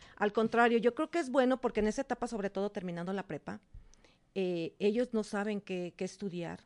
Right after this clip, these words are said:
no tienen mucho contexto. ¿De dónde? Lo único que tienen es la prepa, ¿y qué es lo que tienen? Las universidades que van a, a, a exponer ahí qué carreras tienen,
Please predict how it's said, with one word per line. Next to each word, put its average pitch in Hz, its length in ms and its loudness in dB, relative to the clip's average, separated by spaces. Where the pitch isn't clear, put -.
no 202 180 -2
tienen 208 400 2
mucho 240 420 0
contexto. 175 680 -8
¿De 196 140 0
dónde? 220 440 -2
Lo 190 100 0
único 240 320 -2
que 208 80 -6
tienen 233 320 -2
es 233 140 -4
la 233 100 -8
prepa, 233 380 -8
¿y - 120 -6
qué - 120 0
es 220 60 0
lo 262 80 -4
que 247 100 -2
tienen? 185 300 0
Las 180 180 -4
universidades 202 720 -4
que 226 100 -2
van 196 200 -2
a, 196 300 -2
a, 165 360 -8
a 175 40 -4
exponer 185 500 -4
ahí 190 140 -2
qué 190 160 -6
carreras 175 420 -8
tienen, 202 460 -2